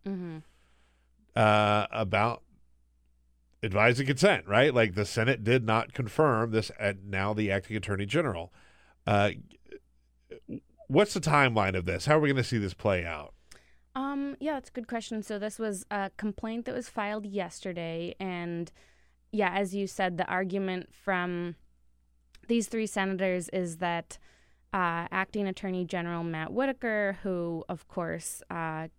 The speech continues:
Speaker 1: you know, was elevated to that position after Jeff Sessions, uh, was ousted as attorney general. So the argument is that it's an unconstitutional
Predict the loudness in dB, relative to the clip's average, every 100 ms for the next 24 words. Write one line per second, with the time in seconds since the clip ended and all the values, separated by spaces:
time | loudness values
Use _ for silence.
0 | _ _ _ -8 -4 -4 -4 -4 -2 0
1 | 0 0 -2 -4 -4 -4 -6 -10 -10 -8
2 | -8 -6 -6 -6 -8 -6 -8 -8 -10 -4
3 | -4 -2 -4 -2 -6 -4 -2 0 -2 -2
4 | -4 -6 -12 -4 -2 0 0 0 0 -2
5 | -14 -20 0 2 2 0 0 0 0 0
6 | 0 -2 -6 -20 _ 0 2 4 4 4
7 | 2 2 0 0 -2 -4 -6 -6 -4 -2
8 | -2 0 0 0 -2 -2 -4 -4 -2 0
9 | -2 -2 -2 -4